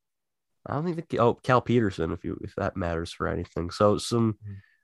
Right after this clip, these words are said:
Speaker 1: oh, we also, we got Nashville and Dallas. I don't think there's any former Sabres on those teams, right? I don't think so. So
Speaker 2: Mm.
Speaker 1: there's always some, like, interest in, oh, let's go watch these.
Speaker 2: Scott Wedgwood.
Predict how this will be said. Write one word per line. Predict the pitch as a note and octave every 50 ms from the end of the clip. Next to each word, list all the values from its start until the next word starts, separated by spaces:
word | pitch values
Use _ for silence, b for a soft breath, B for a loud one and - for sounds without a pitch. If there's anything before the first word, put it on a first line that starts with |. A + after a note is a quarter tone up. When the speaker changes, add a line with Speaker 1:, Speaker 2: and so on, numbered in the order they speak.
| B
Speaker 1:
oh, | - D3+ C#3 A2
we | G2+ G#2 G#2 G2+ -
also, | G#2+ G#2 G#2 - - A2
we | G#2+
got | G#2+ G2 -
Nashville | G2+ G2+ G#2 G#2+ A2 G#2+ - - - F#2 F2 F2 F2+ F#2 F#2+ F#2 - -
and | F2+ F#2 F#2 F#2 F#2 F2+ F#2 F2+ F2+ - - -
Dallas. | - F#2 F2+ F#2 F#2 F2 E2 D#2+ D#2+ - - - - -
I | F#2
don't | F#2 F#2+ G2 - - - - -
think | F#2+ F#2+ G2 - -
there's | - E2 E2 E2 F2+
any | E2+ E2+ F2 E2 E2 E2+ E2+ E2+ - _ -
former | - F#2+ F2 E2+ E2+
Sabres | - - - E2+ D#2+ E2 E2+ F2+
on | E2+ D#2+
those | D#2+ D#2+ D#2 D#2
teams, | - - - - - - - F#2+ - - - -
right? | - G2 G2 F#2+ - - _ -
I | F2+
don't | F#2 F2 -
think | - - -
so. | - - - E2 F#2 _ _ _ _ _ _ _ _ _ _ _ _ _ _ _ _ _
So | - - G2 F#2 F#2+
Speaker 2:
Mm. | G2+ - - - - - - - G#2+ A2 A2 A2 G#2+ - _ _ _ -
Speaker 1:
there's | B2+ C3 B2 -
always | - C#3+ D3 D3+ D3+ C#3+ -
some, | - - C#3 B2+ B2
like, | A#2+ A2+ A2 -
interest | A#2+ A#2 A2 - - A2+ A2 G#2 - - - -
in, | - A2 A2 G#2 G#2 G2+ G2 G2 - -
oh, | - G2+ F#2+ E2+ E2 F#2+ - _
let's | - F#2+ - -
go | - G2+ G2
watch | F#2+ F#2 F#2 - -
these. | - G2+ F#2+ F2+
Speaker 2:
Scott | G#2+ C3 - -
Wedgwood. | C3 C3+ C#3 B2+ B2 A#2+ A2 G#2 G#2